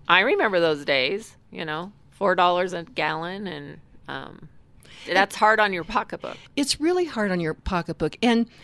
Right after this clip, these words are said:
Speaker 2: the people it affects the most is those that are, uh, trying to go up the economic ladder
Speaker 1: Mm-hmm.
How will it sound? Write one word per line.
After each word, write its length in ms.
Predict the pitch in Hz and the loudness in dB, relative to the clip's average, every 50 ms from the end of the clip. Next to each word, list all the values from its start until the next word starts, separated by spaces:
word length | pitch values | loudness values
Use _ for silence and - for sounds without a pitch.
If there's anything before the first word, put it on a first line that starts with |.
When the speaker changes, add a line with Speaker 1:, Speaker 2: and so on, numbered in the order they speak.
| - - - - | -20 -20 -2 -2
Speaker 2:
the 80 | 247 262 | -2 0
people 400 | - - 330 440 494 - 403 320 | 0 -2 -2 -2 0 0 2 4
it 100 | 262 226 | 4 4
affects 420 | 226 - - - 262 247 - - | 4 2 2 2 2 2 2 2
the 120 | - - 226 | 2 4 6
most 680 | 214 220 269 320 320 254 196 202 - - - - - - - - - - - | 6 6 6 6 6 6 4 4 2 -2 -6 -8 -10 -14 -18 -20 -20 -4 2
is 200 | - 247 233 208 | 2 2 4 4
those 320 | - 240 254 285 302 277 - | 6 6 6 6 6 4 4
that 140 | 302 262 226 | 4 4 6
are, 300 | 214 202 202 190 185 - - | 6 6 6 4 2 0 -2
uh, 80 | 196 196 - 190 202 | -4 -4 -4 -4 -4
trying 280 | - - 254 262 269 254 | 0 2 4 6 6 6
to 80 | 233 208 | 4 4
go 280 | - - 226 214 - - | 2 2 2 2 4 4
up 220 | - 247 247 254 - | 4 2 2 2 -4
the 180 | 254 226 - | -8 -4 -4
economic 500 | 247 233 - 240 240 233 226 220 226 220 | -2 0 0 2 2 2 2 0 0 -2
ladder 360 | 233 226 247 294 359 - - - | -2 -4 -4 -4 -4 -6 -6 -6
Speaker 1:
Mm-hmm. 360 | - 170 160 170 165 160 165 | -8 -8 -6 -6 -8 -8 -10